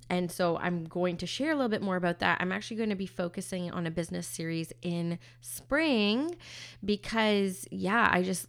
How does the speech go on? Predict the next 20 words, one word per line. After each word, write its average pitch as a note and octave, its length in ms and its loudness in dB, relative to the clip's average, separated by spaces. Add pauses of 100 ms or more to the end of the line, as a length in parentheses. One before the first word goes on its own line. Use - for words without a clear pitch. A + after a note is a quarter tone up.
I F3+ 220 -2
love F3 540 -4
entrepreneurship, F3+ 760 -4
as F3 200 -4
I've E3 100 -6
talked F3+ 300 -4
about F3 240 -4
before. F#3 300 -2
And E3+ 80 2
I F3 40 0
don't G#3 180 2
talk F3+ 340 -2
about C4 200 -2
it C4+ 100 -4
very C4 200 0
much B3+ 200 -2
on B3 120 -2
the B3 60 -2
podcast A#3+ 640 -4
because F3+ 340 -4